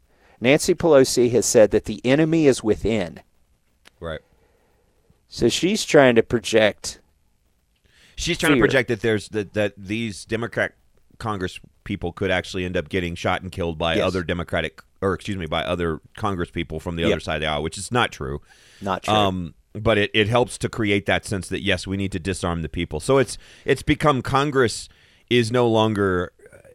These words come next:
Speaker 2: in that sense, responsive to the people. It's, it's just, it's us against them, and they, they see at least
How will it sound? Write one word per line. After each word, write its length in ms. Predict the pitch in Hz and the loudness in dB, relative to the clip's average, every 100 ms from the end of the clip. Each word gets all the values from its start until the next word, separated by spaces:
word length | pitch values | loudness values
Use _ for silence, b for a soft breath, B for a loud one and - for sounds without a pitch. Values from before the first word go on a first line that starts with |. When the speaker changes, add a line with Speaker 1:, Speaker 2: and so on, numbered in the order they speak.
| - | -10
Speaker 2:
in 160 | 110 | -4
that 180 | 104 107 | 0 0
sense, 300 | - 104 90 | 0 -4 -4
responsive 600 | 95 - 117 110 110 98 | -6 -4 -2 -2 -2 -4
to 100 | - | -4
the 80 | 85 | -6
people. 400 | 78 85 87 82 | -6 -6 -4 -4
It's, 260 | 80 - - | -4 -8 -8
it's 240 | 92 87 - | -6 -6 -8
just, 340 | - 92 - - _ - | -4 -4 -4 -16 _ -10
it's 160 | 98 | -6
us 200 | 107 101 | -2 -2
against 320 | 95 87 85 92 | -2 -6 -6 -4
them, 280 | 95 69 | -2 -2
and 140 | 73 82 | -4 -2
they, 240 | 90 90 - | 0 -2 -2
they 160 | 101 | -4
see 420 | 95 - 95 87 - | -4 -4 -4 -4 -6
at 140 | 98 | -8
least 260 | 117 107 | -8 -8